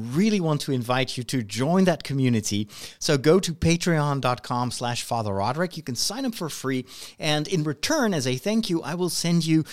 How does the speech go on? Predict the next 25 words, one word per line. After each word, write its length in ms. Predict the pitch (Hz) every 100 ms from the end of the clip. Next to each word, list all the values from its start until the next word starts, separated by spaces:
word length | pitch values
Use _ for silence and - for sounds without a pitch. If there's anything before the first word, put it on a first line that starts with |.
| - -
the 120 | 160
stories 600 | - - 190 196 196 -
that 100 | 165
I 120 | 139
write 320 | 127 147 151
almost 340 | 202 277 214 170
every 240 | 147 135
day 300 | 117 131 131 - - -
about 560 | 123 127 131 139 135 - -
movies, 480 | 123 147 135 127 127 120
about 380 | 117 120 123 120
Star 360 | - 135 127
Wars, 360 | 120 117 113 117
about 480 | 123 117 113 113 113
The 460 | 123 131 131 - 131
Lord 220 | 139 135
of 120 | 135
the 120 | 117
Rings 480 | 127 123 123 123 120
and 1040 | 120 120 117 113 - 143 160 160 147 131 117
Harry 300 | 101 135 135
Potter, 360 | - 143 123
you 200 | 135 127
name 280 | 165 170 170
it, 220 | 117 98